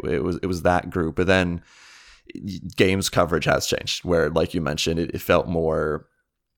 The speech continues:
factory. It felt more you can kinda slot people in to do these things instead of this personality-driven, opinion-based thing that was going on, and that eventually became Giant Bomb. But yeah, I,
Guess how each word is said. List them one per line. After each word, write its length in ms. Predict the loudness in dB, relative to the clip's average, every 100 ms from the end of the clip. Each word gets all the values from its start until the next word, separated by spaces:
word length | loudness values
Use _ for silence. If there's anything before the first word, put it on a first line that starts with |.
| -20 -20
factory. 800 | -10 0 2 2 -2 -4 -4 -6
It 80 |
felt 280 | 2 2 2
more 280 | 2 2 2
you 120 | 0
can 120 | -4
kinda 220 | -2 0 0
slot 380 | -2 -2 -2
people 320 | -4 -4 -2 -2
in 200 | -2 -2
to 100 | -4
do 200 | -2 -2
these 280 | -2 -4 -2
things 380 | -4 -4 -8
instead 380 | -8 -6 0 2
of 220 | 2 0
this 160 | -6 -8
personality-driven, 1400 | -4 -4 -2 -2 0 2 2 0 -2 -2 -2 -4 -6 -10 -16 -20 -16 -10
opinion-based 840 | -8 -4 -2 -2 -2 0 0 -2
thing 220 | -4 -4 -4
that 100 | -8
was 100 | -4
going 300 | -2 0 4
on, 240 | 4 4
and 100 | 2
that 120 | 2
eventually 340 | 2 0 -2 -4
became 320 | -4 -4 -4
Giant 360 | -2 -4 -2 0
Bomb. 280 | 2 0
But 120 | -4 -2
yeah, 180 | 0
I, 280 | 2 0 -2